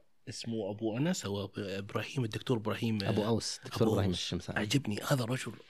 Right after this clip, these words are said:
Speaker 1: هذا الرجل
Speaker 2: عظيم دكتور
Speaker 1: هذا رجل
Speaker 2: إبراهيم.
Speaker 1: رهيب.
Speaker 2: بالمناسبة قابلناه في، آه، بودكاست وشرفنا يعني بحلقة جميلة.
Speaker 1: هذا، هذا رهيب.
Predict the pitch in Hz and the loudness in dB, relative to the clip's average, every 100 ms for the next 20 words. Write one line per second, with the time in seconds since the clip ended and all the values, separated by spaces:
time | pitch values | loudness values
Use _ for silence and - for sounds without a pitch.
0 | - 147 135 123 104 - 147 131 85 - | -10 -8 -6 -8 -6 0 6 6 4 -2
1 | - 143 117 98 - 107 - - - - | -4 -2 -2 -2 -8 -12 -14 -20 -20 -20
2 | - - 104 113 107 101 98 - 104 104 | -20 0 6 8 8 6 2 4 4 6
3 | 92 - 92 85 85 87 85 98 - _ | 4 -2 -6 -4 -2 -4 -6 -10 -16 _
4 | - - 95 113 110 - - 92 92 90 | -8 -4 2 6 6 6 2 4 4 2
5 | 87 87 101 - 90 82 85 - 98 - | 0 2 2 2 0 0 -2 -2 -6 -6
6 | - 90 87 143 120 110 - - - - | -6 -4 0 0 0 -4 -8 -10 -10 -10
7 | 67 | -12